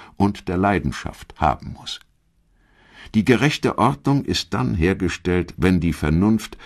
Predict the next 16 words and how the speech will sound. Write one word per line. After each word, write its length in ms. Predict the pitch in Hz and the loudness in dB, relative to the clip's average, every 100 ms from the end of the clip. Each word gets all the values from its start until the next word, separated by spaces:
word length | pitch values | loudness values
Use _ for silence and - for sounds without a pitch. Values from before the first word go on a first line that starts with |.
| - | -6
mit 160 | 90 90 | -2 0
Hilfe 360 | 95 110 107 80 | 4 2 2 -2
des 280 | 80 65 | -2 0
Willens 520 | 69 107 104 92 - - | 4 4 4 -2 -8 -6
die 100 | 69 | -4
Leidenschaft 1000 | 64 73 85 78 73 - 62 - - - | 2 2 2 0 -6 -6 -8 -8 -18 -10
beherrscht. 640 | 65 - - - - - - _ _ _ _ _ _ _ _ _ - | -8 -8 -8 -12 -16 -18 -20 _ _ _ _ _ _ _ _ _ -2
Auf 240 | 65 62 | 0 -2
den 400 | - 69 60 60 | -4 -2 -2 -4
idealen 720 | - 90 71 67 80 98 113 | -2 2 2 4 2 0 -4
Staat 460 | - - 71 73 76 | -8 -4 -2 -2 -2
übertragen 720 | 78 82 - - 65 73 107 - - | -6 -8 -6 -2 0 0 -4 -6 -12
bedeutet 640 | - 78 82 92 95 78 - | -8 -4 -2 -4 -6 -8 -4
dies 240 | 87 85 | -2 -2
für 200 | - 71 | -4 -6
Platon, 640 | - 62 78 - 82 76 | -4 -2 0 0 -2 -2